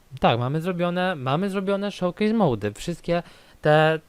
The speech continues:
takie podstawowe tak naprawdę. Czyli teraz jakby zostały bonusowe pojedynki. Tak, zostały nam bonusowe pojedynki.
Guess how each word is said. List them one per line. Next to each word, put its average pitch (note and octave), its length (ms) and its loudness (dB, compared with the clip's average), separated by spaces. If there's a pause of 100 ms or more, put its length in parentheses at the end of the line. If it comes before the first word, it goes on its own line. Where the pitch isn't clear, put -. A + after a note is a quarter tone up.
takie D#3 420 -2
podstawowe E3 580 4
tak A2 120 2
naprawdę. A2 460 2
Czyli - 160 -4
teraz D#3 260 8
jakby D3+ 160 4
zostały D3+ 360 6
bonusowe C#3+ 480 4
pojedynki. A2+ 640 0 (2250)
Tak, C3 200 -2
zostały D#3 260 -4
nam D#3+ 160 0
bonusowe D3 800 4
pojedynki. A#2+ 680 -4